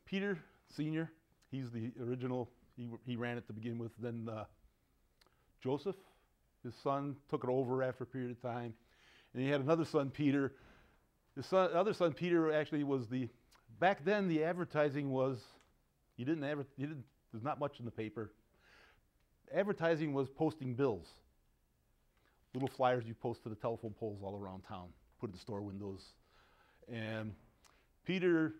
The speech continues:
Junior, that was his job, was, uh, he was a bill poster. He eventually, uh, got into advertising. He became a u-, uh, automobile dealership and became an advertiser. Uh, in, he got into the business of advertising. Now,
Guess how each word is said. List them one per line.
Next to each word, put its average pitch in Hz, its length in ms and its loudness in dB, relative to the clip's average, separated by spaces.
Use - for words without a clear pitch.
Junior, 147 480 4
that 143 180 4
was 135 140 -4
his 151 180 0
job, 143 320 4
was, 123 240 -4
uh, - 20 -2
he 120 180 -4
was 143 140 -4
a 135 40 -6
bill 208 180 0
poster. 101 380 -8
He 131 80 -2
eventually, 135 580 0
uh, 120 220 2
got 123 200 0
into 123 280 -4
advertising. 127 760 -2
He 120 80 -4
became 110 380 -6
a - 20 -4
u-, 113 300 -4
uh, 110 200 -4
automobile 127 440 0
dealership 135 580 -2
and 107 100 -6
became 107 320 -6
an 107 100 -8
advertiser. 95 600 -8
Uh, 107 60 -10
in, 117 200 -6
he 117 100 -8
got 131 140 0
into 123 160 -2
the 104 120 -8
business 113 300 -6
of 92 120 -12
advertising. 95 440 -10
Now, 123 300 6